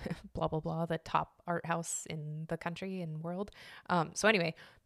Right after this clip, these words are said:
it makes a lot of sense, though, that sales skyrocketed at this time because, like, everybody was home. Everybody was like, "I wanna buy things, and I'm feeling uncertain about the future, but also, like, kind of comfortable." And I don't know.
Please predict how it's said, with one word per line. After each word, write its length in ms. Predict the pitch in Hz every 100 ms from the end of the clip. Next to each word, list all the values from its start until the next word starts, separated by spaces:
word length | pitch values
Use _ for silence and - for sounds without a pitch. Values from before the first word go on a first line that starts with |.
| _
it 120 | 208
makes 160 | 240 277
a 60 | 285
lot 160 | 262
of 60 | 208
sense, 240 | 175 175
though, 120 | 208
that 240 | 202 180 -
sales 380 | - 170 165 -
skyrocketed 680 | - - 160 175 196 233 226
at 120 | 226
this 140 | 240
time 180 | - 233
because, 240 | 220 175 160
like, 140 | 165 _
everybody 400 | - 151 151 220
was 140 | 226 247
home. 280 | 403 294 180
Everybody 340 | 175 185 190
was 140 | 190
like, 220 | 190 190 -
"I 60 | 330
wanna 180 | 403
buy 180 | 349 427 415
things, 320 | 226 170 165
and 160 | 175 -
I'm 340 | 190 214 208 - -
feeling 300 | 254 269 277
uncertain 640 | 277 - 320 - 220 196
about 320 | 170 175 175 -
the 60 |
future, 500 | 214 311 - 196 165
but 120 | 160
also, 300 | 202 220 208
like, 220 | 202 180 -
kind 180 | 214
of 120 | 226 -
comfortable." 560 | 254 247 247 254 247
And 320 | 226 175 160 -
I 100 | 185
don't 120 | 214
know. 120 | 170